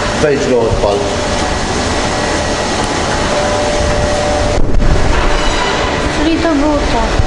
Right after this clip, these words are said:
Speaker 2: Tak?
Speaker 1: Kluczyk.
Speaker 2: Tu, nie?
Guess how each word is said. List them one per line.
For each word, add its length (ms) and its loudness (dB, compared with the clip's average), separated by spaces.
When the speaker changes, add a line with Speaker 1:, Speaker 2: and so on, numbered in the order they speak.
Speaker 2:
Tak? 400 2
Speaker 1:
Kluczyk. 420 0
Speaker 2:
Tu, 100 2
nie? 240 2